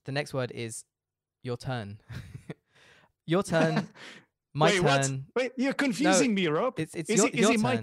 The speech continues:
Speaker 2: turn now? What?
Speaker 1: Right, your
Speaker 2: Oh,
Speaker 1: turn.
Speaker 2: okay.
Speaker 1: That's the word.
Speaker 2: Right.
Speaker 1: Your turn. Or my turn. <laughs> Or your go. Or my go. So to have a turn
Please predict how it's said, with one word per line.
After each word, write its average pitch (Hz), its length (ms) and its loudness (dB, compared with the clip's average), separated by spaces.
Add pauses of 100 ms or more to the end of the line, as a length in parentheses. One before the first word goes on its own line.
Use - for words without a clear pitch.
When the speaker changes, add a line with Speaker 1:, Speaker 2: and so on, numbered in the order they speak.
(140)
Speaker 2:
turn 254 100 0
now? 294 200 -2
What? 240 140 -4
Speaker 1:
Right, 143 260 2 (120)
your 170 240 0
Speaker 2:
Oh, 233 40 2
Speaker 1:
turn. 233 140 2
Speaker 2:
okay. 208 320 -2
Speaker 1:
That's 185 220 4
the 170 100 0
word. 139 300 2 (100)
Speaker 2:
Right. 135 240 -2
Speaker 1:
Your 151 160 -2
turn. 117 400 -6 (480)
Or 123 140 -6
my 143 160 0
turn. 113 420 -6 (440)
<laughs> 165 60 -2 (760)
Or 135 160 0
your 175 200 4
go. 143 440 2 (1200)
Or 123 520 2 (1120)
my 131 220 0
go. 104 280 -8 (560)
So 143 180 -4
to 143 120 -4
have 147 120 0
a 143 40 -6
turn 196 540 -2